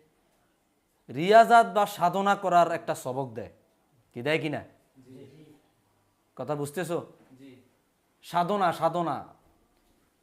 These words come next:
Speaker 1: সাধনা ছাড়া তুমি কিছুই পাবা না, সাধনা লাগবে। এটাকে আরবিতে বলা হয় রিয়াজাত। কি বলে?
Speaker 2: রিয়াজাত।
Speaker 1: রিয়াজাত। আর হচ্ছে নফসার শাহাওয়াত, নফসার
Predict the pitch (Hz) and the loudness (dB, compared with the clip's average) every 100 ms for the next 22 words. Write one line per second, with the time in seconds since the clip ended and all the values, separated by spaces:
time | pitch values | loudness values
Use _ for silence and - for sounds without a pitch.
0 | _ - 156 170 214 226 226 170 170 202 | _ -4 -2 0 0 0 -2 0 4 4
1 | - 190 185 180 147 185 175 147 143 165 | 2 -6 -8 -10 -8 -8 -2 0 4 4
2 | 190 233 - - 113 113 104 92 - _ | 4 -2 -10 -18 -12 -10 -10 -14 -20 _
3 | _ _ _ _ - 165 180 185 160 131 | _ _ _ _ -2 0 2 0 0 -2
4 | 104 98 127 170 170 185 190 190 202 202 | -8 -14 -6 -4 2 2 2 -4 -2 -2
5 | 190 175 156 131 104 - 160 180 190 143 | 0 0 0 -2 -8 -10 -6 0 0 0
6 | - - 139 160 - - - - - 127 | -6 -18 -18 -16 -14 -14 -16 -18 -12 -2
7 | 165 139 117 - - - - _ _ _ | -2 -2 -6 -14 -20 -20 -20 _ _ _
8 | _ - 147 202 190 180 175 185 196 247 | _ -2 6 6 6 -2 -6 -4 -2 -4
9 | - - _ _ _ _ _ _ _ _ | -8 -20 _ _ _ _ _ _ _ _
10 | _ _ _ 131 196 202 226 226 208 196 | _ _ _ -4 -2 2 4 4 4 2
11 | 175 175 156 113 - - _ 156 165 - | 4 4 2 -2 -8 -20 _ -6 -6 -2
12 | 202 233 | 4 4